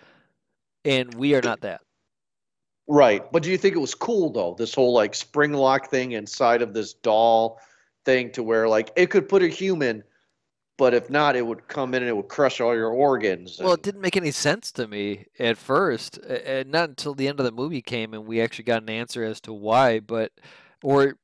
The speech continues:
Speaker 1: after <laughs> watching that video that you had sent, but
Speaker 2: Right.
Speaker 1: at first it was like, I, d-, none of this really makes sense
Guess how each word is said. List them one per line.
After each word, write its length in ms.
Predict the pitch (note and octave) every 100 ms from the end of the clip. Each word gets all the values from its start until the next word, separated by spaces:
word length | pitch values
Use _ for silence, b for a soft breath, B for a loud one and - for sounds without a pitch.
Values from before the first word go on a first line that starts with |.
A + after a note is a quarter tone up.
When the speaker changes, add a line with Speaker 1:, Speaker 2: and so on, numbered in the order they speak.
| C#3
Speaker 1:
after 240 | B2+ B2
<laughs> 0 |
watching 280 | A#2+ A2 A2
that 240 | C3 A#2
video 280 | A2+ B2+ B2
that 160 | G#2+ G#2
you 120 | G#2+
had 100 | G2+
sent, 220 | - A2+ - b b b
but 220 | C3+ C#3 C3
Speaker 2:
Right. 240 | C3 F2 E2+ -
Speaker 1:
at 180 | D3 C3
first 340 | D#3+ G#3+ -
it 20 |
was 140 | B2+ B2
like, 100 | A2+
I, 180 | B2 D3+ D3 _
d-, 80 | C3
none 240 | B2+ C3 E3+
of 80 |
this 180 | C3+ -
really 160 | C3 A#2+
makes 260 | A2+ A2
sense 640 | - - - B2+ D3+ D3 -